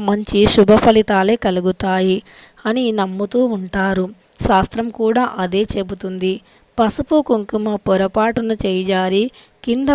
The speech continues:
పడినా కూడా భయపడాల్సిన అవసరం లేదు. కాకపోతే కింద పడినటువంటి పసుపు కుంకుమను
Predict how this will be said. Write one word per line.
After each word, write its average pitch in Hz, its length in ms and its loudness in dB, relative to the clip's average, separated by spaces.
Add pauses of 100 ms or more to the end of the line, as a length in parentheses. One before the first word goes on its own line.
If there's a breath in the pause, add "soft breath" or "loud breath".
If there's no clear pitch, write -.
పడినా 214 360 2
కూడా 196 440 2
భయపడాల్సిన 190 880 0 (160)
అవసరం 185 500 0
లేదు. 185 400 0 (680 loud breath)
కాకపోతే 226 760 2
కింద 220 340 -4 (180)
పడినటువంటి 208 720 -2
పసుపు 208 500 -2
కుంకుమను 190 640 -6